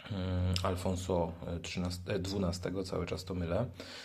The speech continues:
tysiąc osiemset siedemdziesiąty siódmy i to jest właśnie wizerunek, który był w latach tysiąc osiemset siedemdziesiąt siedem do osiemdziesiąt jeden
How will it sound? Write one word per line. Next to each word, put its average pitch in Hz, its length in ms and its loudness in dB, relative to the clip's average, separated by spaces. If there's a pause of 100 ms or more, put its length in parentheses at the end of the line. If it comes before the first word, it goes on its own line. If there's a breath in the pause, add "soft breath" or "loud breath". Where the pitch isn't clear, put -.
(120 loud breath)
tysiąc 95 280 0
osiemset 95 380 0
siedemdziesiąty 90 600 0
siódmy 104 360 -2
i 117 40 -2
to 123 100 4
jest 107 120 4
właśnie 98 400 0 (500 loud breath)
wizerunek, 95 520 4
który 95 260 2
był 90 140 4
w 90 60 4
latach 92 300 4
tysiąc - 280 -6
osiemset 90 420 -2
siedemdziesiąt 90 540 -2
siedem 92 360 4
do 95 160 2
osiemdziesiąt 90 640 0
jeden 95 480 6